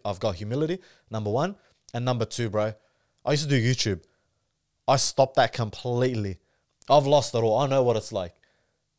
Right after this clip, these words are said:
And if it means going to that to get, to, to get what I want, then so be it. That's number one. Number two, pro-, everything that I've done whilst working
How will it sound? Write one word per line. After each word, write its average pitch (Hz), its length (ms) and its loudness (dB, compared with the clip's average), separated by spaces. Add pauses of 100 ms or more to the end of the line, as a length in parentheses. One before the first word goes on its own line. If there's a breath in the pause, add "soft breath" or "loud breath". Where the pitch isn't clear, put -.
(760)
And 117 240 -2
if - 160 -6
it 117 60 -2
means 120 280 0
going 113 340 0
to 113 120 -6
that 120 280 -4 (720)
to 107 160 -6
get, 113 440 -4
to, 113 200 -6
to - 140 -10
get 113 140 -2
what 107 140 0
I 104 40 2
want, 143 360 0
then 104 160 -6
so 104 200 -2
be 98 200 -6
it. - 160 -10 (280)
That's 104 200 -2
number 101 180 -4
one. 95 260 -4 (360 soft breath)
Number 135 240 0
two, 175 320 -2 (1400 soft breath)
pro-, - 260 -6
everything 151 420 0
that 123 100 0
I've 110 160 -2
done 113 280 -2
whilst 117 300 0
working 156 440 -6